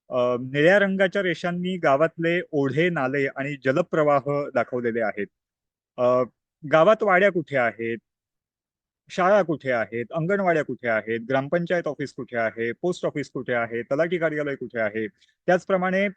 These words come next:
खरवते गावाच्या आजूबाजूला कुठली कुठली गावं येतात, चुना, कोळवण, पेंडखळे, केळवडे, पाथर्डे, ओणी. तर, अ, हे सगळं, ही सगळी गावाची भौगोलिक रचना आपण एका नजरेत या नकाशामुळे आपण, अ, पाहू शकतो.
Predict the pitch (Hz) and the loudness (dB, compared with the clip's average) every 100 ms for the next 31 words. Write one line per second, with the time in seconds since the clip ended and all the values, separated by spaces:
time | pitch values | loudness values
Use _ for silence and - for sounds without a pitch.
0 | _ _ _ - 143 185 196 180 180 - | _ _ _ 0 2 4 2 0 0 -2
1 | 196 151 131 175 185 180 190 202 175 - | -2 -2 -2 0 0 0 -2 -2 -4 0
2 | 185 185 190 175 135 143 131 120 117 - | 0 0 0 2 2 2 -2 -2 -4 -4
3 | 131 127 123 127 123 123 123 113 110 117 | -4 -2 0 -2 0 -2 -4 -6 -4 -2
4 | 113 110 113 113 113 117 110 - 110 110 | -2 -4 -4 -2 -4 -4 -4 -4 -4 -4
5 | 110 123 117 107 101 _ _ _ - 190 | -4 -4 -4 -6 -8 _ _ _ 0 0
6 | 208 226 214 _ _ _ - 151 139 139 | 2 -2 -4 _ _ _ -2 0 2 0
7 | 135 - - 226 214 175 202 233 208 - | -2 -4 -2 -2 -2 0 0 0 -4 -4
8 | 190 208 170 175 226 208 156 175 202 170 | -6 -4 -2 0 0 0 0 -2 -2 -4
9 | 135 156 175 175 147 156 156 165 139 165 | -2 -2 -4 -4 -6 -6 -10 -8 -8 -8
10 | 175 147 - 180 202 160 143 135 175 214 | -8 -8 -4 -4 -4 -6 -6 -2 0 -2
11 | _ _ _ 139 147 156 - 131 156 143 | _ _ _ -4 -2 -2 -4 -6 -2 -4
12 | 151 131 123 - 120 147 226 _ _ _ | -4 -8 -8 -8 -10 -10 -14 _ _ _
13 | 135 131 131 - 143 104 104 - 104 | -4 -2 -2 0 0 -2 -10 -12 -12